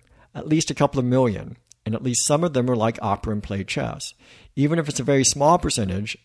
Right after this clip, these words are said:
there are still probably more than four hundred of them. So, statistically speaking, just based on base rates, it's more likely that Tom is a farmer. Just not a very representative one.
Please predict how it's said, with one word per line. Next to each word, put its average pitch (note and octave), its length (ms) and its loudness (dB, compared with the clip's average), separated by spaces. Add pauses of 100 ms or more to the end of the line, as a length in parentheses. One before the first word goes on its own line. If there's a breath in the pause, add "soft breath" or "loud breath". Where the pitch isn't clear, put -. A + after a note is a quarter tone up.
(100)
there A2+ 100 -2
are A2+ 60 0
still C#3 240 0
probably E3+ 460 0
more B2+ 200 2
than A#2+ 120 -2
four A#2+ 240 2
hundred B2+ 260 0
of F#2+ 120 -8
them. - 260 -14 (420 soft breath)
So, B2+ 540 2 (100)
statistically D#3 580 -2
speaking, G#2+ 560 -4
just - 220 -6
based E3 200 0
on F3 140 -2
base F3+ 300 0
rates, F#2+ 340 -2 (300 soft breath)
it's A#2 180 -8
more C#3+ 180 2
likely B2 380 2
that G2+ 160 -6
Tom A2 380 -2
is A2+ 80 -4
a A#2 40 -6
farmer. C3 520 -4 (600 loud breath)
Just C#3 180 -6
not B2+ 140 2
a A2 40 -2
very A#2+ 160 2
representative G#2+ 640 0
one. G#2+ 300 -10